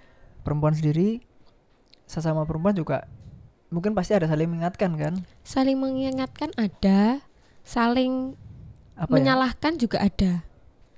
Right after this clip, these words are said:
Speaker 2: Jadi kayak, "Ya kon lapo, salah
Speaker 1: Iya.
Speaker 2: kon nang stadion kok nggak endek-endek. Ya salahmu, mbok padakno iki ngemol." Lah bukannya ya ke stadion kan kita juga stylish toh, Mas.
Speaker 1: Iya.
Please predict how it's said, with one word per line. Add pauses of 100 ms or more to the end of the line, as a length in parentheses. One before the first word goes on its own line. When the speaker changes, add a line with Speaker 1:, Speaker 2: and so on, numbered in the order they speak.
(180)
Speaker 2:
Jadi
kayak, (460)
"Ya
kon
lapo,
salah
Speaker 1:
Iya.
Speaker 2:
kon
nang
stadion
kok
nggak
endek-endek.
Ya
salahmu,
mbok
padakno
iki
ngemol." (760)
Lah
bukannya (320)
ya
ke
stadion
kan
kita
juga
stylish
toh,
Mas.
Speaker 1:
Iya.